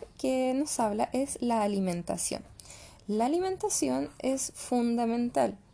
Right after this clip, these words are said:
porque gracias a ella vamos a poder modular, por ejemplo, nuestro sistema inmunológico, nuestras emociones, incluso los pensamientos, cómo va a estar nuestra atención. También va,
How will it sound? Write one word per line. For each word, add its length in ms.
porque 640
gracias 480
a 100
ella 220
vamos 280
a 120
poder 240
modular, 440
por 100
ejemplo, 360
nuestro 260
sistema 320
inmunológico, 1040
nuestras 360
emociones, 1000
incluso 640
los 160
pensamientos, 1120
cómo 300
va 80
a 20
estar 260
nuestra 400
atención. 760
También 640
va, 520